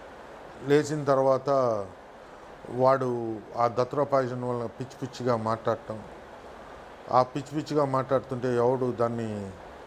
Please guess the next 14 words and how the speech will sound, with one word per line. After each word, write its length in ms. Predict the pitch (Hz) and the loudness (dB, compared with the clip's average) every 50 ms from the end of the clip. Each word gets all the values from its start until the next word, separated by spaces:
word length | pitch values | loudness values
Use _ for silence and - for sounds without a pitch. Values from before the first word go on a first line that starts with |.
| - - - - - - - - - 117 120 | -16 -16 -16 -16 -16 -16 -16 -12 -8 -8 -2
ఇంపార్టెంట్గా 580 | 117 117 131 127 - - 127 117 110 107 113 107 - - | 4 4 4 4 4 0 -4 -4 -4 -4 -4 -4 -4 -6
తీసుకోకపోవటం, 720 | 123 120 - - 131 117 104 98 107 107 101 - 107 101 - - - - - - - - - - - - - 143 151 | -8 -8 -6 -4 -4 -4 -2 -2 -4 -4 -6 -6 -10 -12 -12 -14 -16 -16 -18 -18 -18 -18 -18 -16 -14 -8 -4 -4 -2
ఇది 160 | 151 196 190 147 135 - - - - - - - - 151 156 160 | 0 0 -2 -2 -4 -12 -14 -16 -16 -16 -16 -14 -10 -2 4 6
ఓల్డెన్ 320 | 165 170 165 165 160 151 139 | 6 6 6 4 2 2 2
డేస్ 260 | 147 143 135 - 156 147 135 139 139 | 2 2 2 0 -4 -2 0 0 0
ఎప్పటి 220 | 135 - 151 127 131 | 0 0 -2 -2 -4
నుంచో 200 | 143 131 131 147 127 117 113 107 101 - - - 123 131 135 139 135 127 120 | -6 -4 -2 -2 -2 -2 -4 -8 -10 -12 -14 -14 -8 -4 -4 -2 -2 2 4
జరుగుతున్న 440 | 143 135 147 147 139 143 147 135 135 131 123 113 110 107 101 98 - - - - - - - - - - - - - - 117 | 4 4 4 2 0 -2 -2 -2 0 0 0 0 -2 -4 -6 -8 -12 -14 -16 -16 -16 -16 -18 -18 -18 -18 -16 -12 -8 -6 -6
ఇది. 160 | 113 98 92 - - - - - - - - - - - - - - | -4 -6 -8 -10 -12 -14 -16 -16 -16 -16 -16 -16 -16 -16 -4 2 2
అయితే 200 | 151 156 156 175 160 151 151 139 - - - - - - - 143 147 147 | 4 6 6 6 6 6 6 4 0 -6 -14 -18 -16 -14 -10 -4 0 2
మన 100 | 151 151 151 147 143 139 127 131 | 2 2 4 2 2 2 4 2
రైతులు 400 | 143 147 156 151 - - 151 147 143 135 | 2 2 0 -2 -2 -2 -2 0 2 2
కానీ 260 | 139 131 123 127 127 127 123 120 - - - - - - - - - - 120 | 2 2 0 -2 -4 -6 -8 -10 -12 -14 -16 -16 -18 -18 -18 -4 -2 0 0
అప్పుల 260 | - - 156 147 | 0 2 2 2